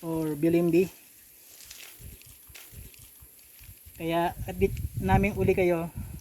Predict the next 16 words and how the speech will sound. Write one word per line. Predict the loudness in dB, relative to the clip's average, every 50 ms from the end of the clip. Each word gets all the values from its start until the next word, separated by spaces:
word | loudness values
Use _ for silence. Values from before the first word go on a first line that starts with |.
| -16 -18 -20 -20 -20 -20 -20 -20 -20 -16
sa | -12 -8
mga | -6 -6 -4 -4 -4 -4 -4 -4 -4 -6 -6 -2
two | 2 4 4
years | 4 4 2 -2
na | -6 -6
ito | -4 -6 -8 -8 -10 -16 -20 -20 -20 -20 _ -20 -14 -10 -8 -8 -8 -10 -18 -16 -10 -6
or | -4 -2
one | 0 0 0
and | 0 0 0
a |
half | -2 -2 -2
years. | -2 -2 -2 -2 -4 -6 -6 -6 -6 -6 -6 -8 -8 -8 -10 -8 -8 -10 -10 _ _ _ _ _ _ -16
So | -10 -4 0
tingnan | 2 4 6 6
na | 6 4 4
natin | 2 2 0 0 0 -2 -6